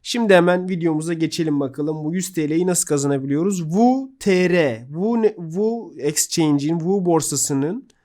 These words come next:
evet, doğru okunuşu Wu diye oluyor sanırım İngilizce. Wu borsasının Türkiye özel olarak açtığı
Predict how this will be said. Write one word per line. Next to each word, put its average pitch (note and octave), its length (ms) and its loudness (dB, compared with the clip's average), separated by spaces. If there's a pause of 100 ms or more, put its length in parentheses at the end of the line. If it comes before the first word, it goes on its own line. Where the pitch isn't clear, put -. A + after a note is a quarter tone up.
(360)
evet, A2 240 -14
doğru E3+ 280 0
okunuşu E3+ 480 -2
Wu D3 720 -2
diye B2 140 -6
oluyor A#2 260 -6
sanırım B2 380 -6
İngilizce. B2+ 680 0 (420)
Wu B3 320 6
borsasının G3 840 4 (400)
Türkiye A#3 580 -2
özel F#3+ 280 -4
olarak F3+ 420 -2
açtığı E3+ 680 -6